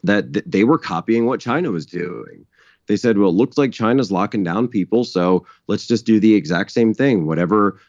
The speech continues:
the C C P prescribes is what we're gonna do," right? There's no, <laughs> right? And, and early on, right, I'm, I'm not one of those people who says, um, you know, that I, I, I think that they wanted the, you know, that this, this was like a plan or something like that.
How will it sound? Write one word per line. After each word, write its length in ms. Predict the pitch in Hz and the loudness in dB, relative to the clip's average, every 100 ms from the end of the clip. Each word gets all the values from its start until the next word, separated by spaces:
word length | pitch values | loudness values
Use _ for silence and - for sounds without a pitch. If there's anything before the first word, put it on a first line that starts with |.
| _ | _
the 80 | 101 | -6
C 140 | - | -4
C 160 | 101 107 | -2 -2
P 180 | 104 104 | 0 0
prescribes 600 | 110 - 87 90 113 98 | 0 -2 -2 0 0 -2
is 120 | 82 | -2
what 160 | 95 78 | -2 -2
we're 100 | 90 | -2
gonna 240 | 98 95 | 0 0
do," 180 | 92 117 | 0 0
right? 180 | 82 98 | 0 0
There's 140 | 110 | 2
no, 120 | 120 110 147 | 2 0 -4
<laughs> 160 | - | -2
right? 180 | 123 110 - - - | 0 -2 -4 -20 -4
And, 160 | 202 214 | 0 2
and 120 | 220 240 | 2 2
early 240 | 262 196 | 4 4
on, 300 | 151 160 151 | 4 2 2
right, 240 | 135 135 - _ _ - | 0 -2 -6 _ _ -4
I'm, 160 | 151 147 | -4 0
I'm 160 | 156 170 | 0 2
not 140 | 156 | 2
one 80 | 151 | 2
of 40 | |
those 140 | 147 - | 0 0
people 340 | 135 131 123 | -4 -2 0
who 120 | 120 | 0
says, 480 | 107 117 110 104 90 - | 0 0 2 0 -2 -6
um, 560 | 98 95 92 87 85 73 _ - | -2 0 0 0 -4 -8 _ -2
you 140 | 110 | 2
know, 360 | 104 90 85 82 | 2 2 0 0
that 300 | 92 87 - _ - - _ | 0 -2 -4 _ -20 -20 _
I, 380 | 82 95 - 98 - | -6 -6 -4 -6 -4
I, 80 | 104 | -4
I 40 | |
think 260 | - 110 - | 0 -2 -2
that 80 | 90 | 0
they 160 | 98 | 0
wanted 680 | 85 78 87 92 104 98 90 _ _ _ - | 0 0 2 2 2 0 -4 _ _ _ -6
the, 600 | 87 101 95 90 87 78 | 0 4 4 4 2 0
you 100 | - | 2
know, 100 | 110 | 2
that 240 | 90 95 - | 2 0 -2
this, 200 | 95 85 | -4 0
this 160 | 104 | 0
was 120 | 104 92 | 2 0
like 100 | 90 | -4
a 40 | |
plan 500 | - 101 95 95 98 | -4 0 2 2 2
or 80 | 92 | 0
something 300 | 101 87 98 | -2 -2 0
like 160 | 92 | 0
that. 280 | 101 98 98 | 0 -2 -2